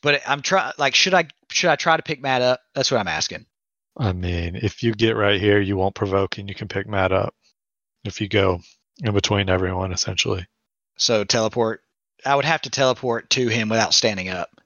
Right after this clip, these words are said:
Speaker 2: Yes, absolutely. I mean,
Speaker 1: Uh,
Speaker 2: it's balls to the walls. We gotta pull every string. Like, it's, it's do or die right now, brother.
Speaker 1: All right, I spend a resolve and I teleport to right here.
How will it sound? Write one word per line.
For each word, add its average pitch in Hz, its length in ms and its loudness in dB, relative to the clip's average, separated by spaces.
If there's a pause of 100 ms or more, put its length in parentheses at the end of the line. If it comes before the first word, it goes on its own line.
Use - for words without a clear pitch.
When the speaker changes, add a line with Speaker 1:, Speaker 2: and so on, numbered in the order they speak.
(440)
Speaker 2:
Yes, - 420 -4
absolutely. - 580 -6 (960)
I 123 100 0
mean, 131 140 4
Speaker 1:
Uh, 147 60 6
Speaker 2:
it's 156 120 6
balls 170 320 6
to 151 60 6
the 123 80 4
walls. 117 320 6
We 120 100 2
gotta 156 160 6
pull 117 220 2
every 101 180 2
string. 104 380 -2
Like, 92 320 -6
it's, - 380 0 (120)
it's 131 200 2
do 120 260 4
or 101 60 4
die 98 260 4
right 87 260 -2
now, 90 220 -6
brother. 95 240 0 (180)
Speaker 1:
All 151 140 4
right, 131 280 2 (120)
I 156 480 4
spend 165 320 -2
a 156 40 -2
resolve 143 500 4
and 135 100 0
I 127 60 2
teleport 131 460 -2
to 127 80 -2
right 117 160 2
here. 113 280 0